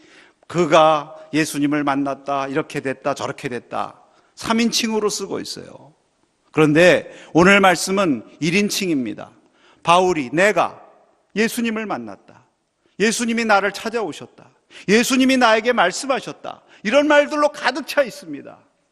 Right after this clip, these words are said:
그러니까 정말 자기와 주님 사이에서 있었던 일을 바울만 아는 일이 있는 거예요. 바울에게 가장 중요한 것이 있는 것입니다. 여러분,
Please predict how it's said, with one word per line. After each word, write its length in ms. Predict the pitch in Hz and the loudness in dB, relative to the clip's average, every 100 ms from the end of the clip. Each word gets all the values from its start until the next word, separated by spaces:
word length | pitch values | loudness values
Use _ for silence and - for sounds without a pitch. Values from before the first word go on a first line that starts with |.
| _ _ _ _ _ _ _ _ _ _ _ _ _ _ _ _ | _ _ _ _ _ _ _ _ _ _ _ _ _ _ _ _
그러니까 300 | - 277 294 | -2 2 2
정말 400 | 294 247 262 285 | 0 -4 2 0
자기와 420 | 285 214 226 277 277 | 2 -2 2 2 2
주님 360 | 240 262 269 | 0 -2 -2
사이에서 420 | 247 269 269 269 | 0 0 0 -4
있었던 540 | 262 240 285 277 269 254 | -4 -2 -4 -4 -4 -2
일을 280 | 262 262 - - - | -2 -4 -4 -12 2
바울만 580 | 185 254 302 302 294 | 4 4 2 2 4
아는 340 | 277 233 262 269 | 6 6 4 2
일이 120 | 262 | 0
있는 280 | 247 233 214 | -2 -4 -4
거예요. 240 | 190 170 - - | -4 -6 -10 -14
바울에게 440 | - 233 269 277 285 | 2 4 4 0 -2
가장 480 | - 190 - 170 277 | -6 -12 -8 -4 -4
중요한 420 | - 269 285 262 | 0 0 2 0
것이 220 | 240 - | -4 -6
있는 200 | 220 196 | -8 -8
것입니다. 460 | 165 131 147 113 _ 123 | -10 -10 -14 -16 _ -6
여러분, 500 | 143 170 160 214 | -4 -2 -4 -6